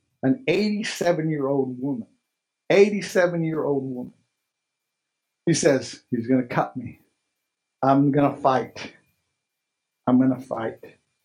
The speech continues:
And she fights him. He puts a, a, a chair between them and they're fighting and he cuts her in the hands and the face. But he, she, she fights him off and then he stops.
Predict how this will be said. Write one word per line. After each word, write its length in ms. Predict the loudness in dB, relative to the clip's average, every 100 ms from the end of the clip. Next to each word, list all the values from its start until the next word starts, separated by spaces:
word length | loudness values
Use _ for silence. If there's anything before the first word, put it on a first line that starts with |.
| _ _ -2
And 140 | -2
she 140 | -2
fights 500 | -8 -2 2 2 -2
him. 220 | -8 -12 -16 _ _ _ _ _ _ _ _ _ _
He 80 | -20 _
puts 220 | 0 2
a, 160 | 2 2 -2
a, 340 | -4 -2 -4 -4
a 40 |
chair 320 | 2 4 6
between 360 | 4 0 0 2
them 140 | 2
and 100 | 4
they're 140 | 4 2
fighting 460 | 2 4 4 4
and 140 | 2 0
he 180 | -2 -6 -4
cuts 380 | 2 2 2
her 200 | -8 -12 -14 _ _ _ _
in 40 | -4
the 100 | -2
hands 460 | 0 2 4 2
and 120 | 0 -6
the 80 | -10 -2
face. 560 | 4 6 4 -2 -14 -20 _ _ _ _ _ _ _ _ _ _ _ _ _ _ _ _ _
But 140 | 4
he, 180 | 4 0
she, 240 | 0 0 0
she 220 | -2 -2
fights 360 | 4 4 4
him 140 | 4 4
off 320 | 2 0 -2 _ _ _ _ _ _ _ _ _ _ _ _ _ _ _ _
and 100 | 0
then 140 | 2
he 100 | 2
stops. 760 | 0 -4 -4 -2 -4 -6 -12 -18